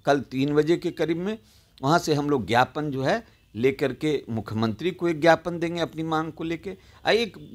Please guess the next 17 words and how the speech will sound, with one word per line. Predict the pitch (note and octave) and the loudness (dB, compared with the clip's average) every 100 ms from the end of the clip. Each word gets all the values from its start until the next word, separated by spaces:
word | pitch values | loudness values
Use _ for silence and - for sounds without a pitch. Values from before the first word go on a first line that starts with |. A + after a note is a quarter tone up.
| A#2 C#3 C#3 - | -10 -6 -6 -8
ज्ञापन | A#2 C3 C3 D#3+ C3+ | 2 6 6 4 -2
हम | B2+ | -2
लोग | D#3+ G3+ | -2 -4
प्रधानमंत्री | B2 A#2 D3+ E3 C3+ A#2+ C#3+ | -6 -4 -4 -2 -6 -6 -8
को | B2+ B2 | -6 -2
भेजेंगे | B2 B2 C#3 G3+ A3+ - - - | 0 0 0 -2 -6 -12 -20 -10
द्वारा | A2 C3 D3 F3+ | 4 6 6 4
राज्यपाल | A2 A2+ A#2 - E3+ C#3+ | 2 2 0 -2 -2 0
बिहार | G2+ F2+ D#2 | 0 -2 -4
सरकार। | - D#2+ D2 - _ - - _ - | -10 -10 -12 -16 _ -20 -20 _ -2
तो | - - | -2 0
ये | C3+ F#3+ F#3+ _ B2+ | 4 4 2 _ -6
हम | A#2+ | -2
लोग | D3+ F3 | -2 -4
का | C3+ | -6
कार्यक्रम | B2 F#2 F#2+ G#2 C#3+ E3 | -6 -6 -6 -6 -6 -4
है | G#3 | -4